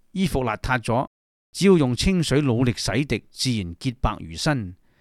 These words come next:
懺悔猶如法水，可以洗淨我哋嘅罪業嘅。第五，係要祈求佛菩薩嘅加被。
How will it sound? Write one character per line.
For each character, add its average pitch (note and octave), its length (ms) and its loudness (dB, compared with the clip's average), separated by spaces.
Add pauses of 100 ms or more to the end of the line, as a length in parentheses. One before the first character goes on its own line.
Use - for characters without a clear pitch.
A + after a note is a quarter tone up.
(260)
懺 D3 420 2
悔 C3+ 160 2
猶 F2+ 160 -2
如 E2+ 140 -8
法 A2+ 220 -4
水， G#2 440 -4 (220)
可 - 160 0
以 D3 120 2
洗 - 160 -2
淨 G#2 400 -2
我 G2 80 -4
哋 F#2+ 80 -6
嘅 G2 120 -8
罪 F2 280 -6
業 E2+ 300 -8
嘅。 F#2 160 -8 (240)
第 C3 180 2
五， C3 300 0 (160)
係 C3 120 0
要 C#3+ 120 6
祈 A2 220 0
求 G2 200 -2
佛 B2 180 -2 (100)
菩 F2 240 -4
薩 A#2 180 -4
嘅 A#2 100 -6
加 D3+ 220 2
被。 F#2+ 340 -2